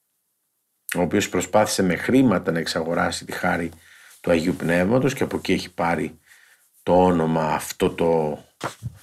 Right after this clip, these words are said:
ε, μεγάλο, ε, ατόπιμα. Ο τριακοστός τέταρτος κανόνας καταδικάζει τη συνωμοσία, τη φατρία και την τυρία.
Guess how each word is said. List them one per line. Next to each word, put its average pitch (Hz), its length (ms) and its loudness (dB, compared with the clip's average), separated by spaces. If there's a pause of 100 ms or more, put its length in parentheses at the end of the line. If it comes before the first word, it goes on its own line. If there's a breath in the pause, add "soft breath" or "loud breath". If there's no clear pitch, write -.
(220)
ε, - 180 -12
μεγάλο, 85 1040 2 (640)
ε, - 260 -16 (200)
ατόπιμα. 104 880 2 (3500)
Ο 113 100 2
τριακοστός 110 500 4
τέταρτος 113 420 2
κανόνας 98 580 2
καταδικάζει 98 640 2
τη 92 100 0
συνωμοσία, 90 880 2
τη - 100 -8
φατρία 92 580 2
και 92 120 -4
την 85 220 -2
τυρία. 87 680 0